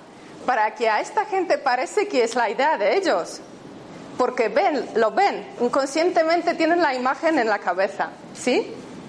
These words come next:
Lo de la propaganda, eh, una de las propagandas más así famosas fue en, en Alemania de los nazis.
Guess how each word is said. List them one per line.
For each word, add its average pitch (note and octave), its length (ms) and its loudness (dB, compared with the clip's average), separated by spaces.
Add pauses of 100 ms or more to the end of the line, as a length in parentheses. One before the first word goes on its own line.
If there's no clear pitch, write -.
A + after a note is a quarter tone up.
(560)
Lo A#3+ 100 4
de C4 100 2
la C#4 180 2
propaganda, C#4+ 720 2 (1040)
eh, G3 420 6 (540)
una D4+ 220 2
de C4+ 100 2
las B3 160 2
propagandas B3 720 0
más A#3 180 -2
así A#3 220 -2
famosas A3+ 720 0
fue A3+ 340 2 (400)
en, F#3+ 880 4
en F#3+ 240 4
Alemania F#3+ 420 2
de A3+ 100 -2
los F#3 200 0
nazis. A#3+ 520 -4